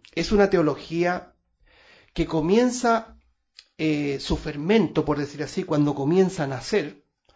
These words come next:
posterior a la era apostólica, con lo llama-, con los mal llamados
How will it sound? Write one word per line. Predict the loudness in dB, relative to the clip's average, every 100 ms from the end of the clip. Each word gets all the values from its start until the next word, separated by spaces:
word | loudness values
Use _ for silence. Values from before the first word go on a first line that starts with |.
| _ _
posterior | -8 -8 -6 -2 -2 -2
a |
la | -2 -2
era | -2 -4
apostólica, | -6 -8 -6 -4 -6 -12 -20 -20 -20 _ _ _ _ _ _ _ _ _ -6
con | 0
lo | 2
llama-, | 4 2 0 -4 -8
con | -10
los | -10 -4
mal | -2 -2
llamados | -2 0 0 0